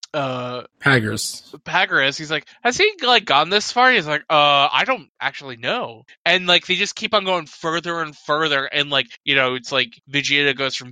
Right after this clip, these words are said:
Speaker 1: basic to Super Saiyan to, uh, whatever, Super Saiyan two. And he keeps on, like, going to, like, next level, next level, next level. And he,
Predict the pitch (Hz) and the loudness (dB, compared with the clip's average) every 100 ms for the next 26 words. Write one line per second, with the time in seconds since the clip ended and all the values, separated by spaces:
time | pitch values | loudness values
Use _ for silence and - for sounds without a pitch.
0 | 120 139 139 - 135 123 - 131 - 143 | -4 -2 -2 0 -2 -2 -6 -10 -8 -10
1 | 143 131 - 131 127 127 123 120 120 _ | -10 -8 -2 0 0 -2 -4 -8 -14 _
2 | - 147 131 120 120 120 - 127 120 117 | -8 -2 0 0 -2 -4 0 2 4 2
3 | 117 _ 139 143 143 143 131 147 175 165 | -2 _ 0 2 2 2 0 -4 -4 -4
4 | - 160 139 - 156 139 139 135 131 - | 0 0 0 -2 2 4 4 2 -2 -8
5 | 151 - 156 147 - 196 208 190 165 143 | -8 -2 0 0 -2 -2 2 0 2 -2
6 | - - 151 143 160 165 165 147 139 147 | -4 -20 -6 -2 0 -2 -2 0 0 -2
7 | 151 - 143 117 113 127 - 135 120 110 | -6 -4 -6 -6 -6 -6 -6 -8 -10 -8
8 | 117 135 - 110 95 87 - - - 143 | -8 -6 -6 -8 -8 -20 -20 -12 -4 0
9 | 135 131 127 _ 185 170 | 0 -2 -6 _ -6 -6